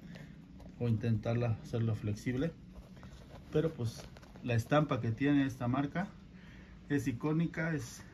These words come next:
algo bien hecho en Japón, algo de culto, algo que todo mundo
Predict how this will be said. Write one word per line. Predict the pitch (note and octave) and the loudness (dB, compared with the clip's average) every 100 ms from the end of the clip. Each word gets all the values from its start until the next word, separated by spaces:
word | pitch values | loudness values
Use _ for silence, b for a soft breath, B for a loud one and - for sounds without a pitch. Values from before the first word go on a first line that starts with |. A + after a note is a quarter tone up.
| - - | -20 -8
algo | C#3 C3+ B2 A#2+ | 0 2 4 4
bien | A#2+ C#3 C3+ | 8 10 12
hecho | C#3 C#3 C3+ | 10 8 4
en | A#2 | 2
Japón, | A#2 A2+ C#3 F#3 G#3 - - - - - - - B B B B B | 0 2 4 4 2 -8 -18 -18 -18 -18 -16 -16 B B B B B
algo | B2+ B2+ A#2+ | 0 2 4
de | A2+ A2 | 4 6
culto, | C#3+ D#3 - F3 F3 - - - - - B B B B B - | 8 6 6 2 2 -6 -16 -16 -16 -16 B B B B B -4
algo | C3 B2+ B2 A2+ | 0 2 2 2
que | A2 G2 - - | 2 -2 -2 -2
todo | C3 A#2+ | 0 2
mundo | B2 A#2 G#2+ | 4 4 2